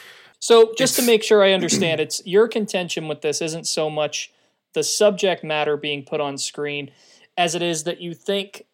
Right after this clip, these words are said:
Speaker 1: that this is going to set the, a, a
Speaker 2: Yeah.
Speaker 1: stylistic precedent that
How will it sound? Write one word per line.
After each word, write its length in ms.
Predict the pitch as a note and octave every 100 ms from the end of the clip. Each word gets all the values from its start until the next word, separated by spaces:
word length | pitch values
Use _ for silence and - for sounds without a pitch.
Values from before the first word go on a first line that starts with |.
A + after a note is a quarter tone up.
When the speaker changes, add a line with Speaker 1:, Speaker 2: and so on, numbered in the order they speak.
| _ _ D#3+
Speaker 1:
that 560 | C#3 E3 D#3+ D#3 - _ _ -
this 400 | D3+ D#3 G3 G3+
is 120 | E3+
going 340 | F3 E3+ E3
to 80 | D#3
set 480 | - E3+ D#3+ - _ _ _ _ _ _ _ _ _ -
the, 220 | E3+ - _ F3+
a, 60 |
a 120 | E3 -
Speaker 2:
Yeah. 60 |
Speaker 1:
stylistic 1200 | E3 - - G#3 F#3+ F3 F3 - - F3 - - _ _ _ -
precedent 580 | F#3 F3 - D#3+ D3+ -
that 420 | - C#3+ D3+ D3